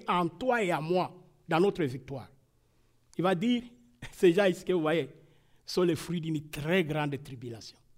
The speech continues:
Vous ne pouvez pas imaginer. Vous, les anges, vous étiez ici en train de manger, de, de manger à l'aise, de vivre comme vous voulez.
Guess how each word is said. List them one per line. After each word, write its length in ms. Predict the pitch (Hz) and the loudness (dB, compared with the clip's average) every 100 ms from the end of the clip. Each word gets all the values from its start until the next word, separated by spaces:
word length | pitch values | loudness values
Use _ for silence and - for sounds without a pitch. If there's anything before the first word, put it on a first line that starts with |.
| _ | _
Vous 80 | 156 | -8
ne 60 | 147 | -8
pouvez 200 | 147 127 | -8 -10
pas 160 | 131 | -10
imaginer. 400 | 123 95 - - _ _ _ _ _ _ _ _ _ | -12 -14 -16 -20 _ _ _ _ _ _ _ _ _
Vous, 220 | 135 143 151 | -8 -2 0
les 140 | 135 147 151 | 0 -2 -2
anges, 200 | 147 127 | 0 -2
vous 160 | 120 | -4
étiez 220 | 123 147 | -6 -4
ici 180 | 135 - | -4 -4
en 60 | 123 | -6
train 160 | 143 | -6
de 100 | 135 | -6
manger, 300 | 127 127 123 | -6 -6 -6
de, 140 | 135 117 - - _ | -8 -10 -14 -20 _
de 120 | 147 | -4
manger 360 | 135 131 127 160 | -2 -2 -2 -2
à 80 | 127 | 0
l'aise, 300 | 135 147 127 | 0 0 -2
de 100 | 127 | -6
vivre 320 | 127 160 135 | -4 -4 -4
comme 220 | 175 139 | -4 -4
vous 140 | 123 117 | -6 -10
voulez. 220 | 123 | -14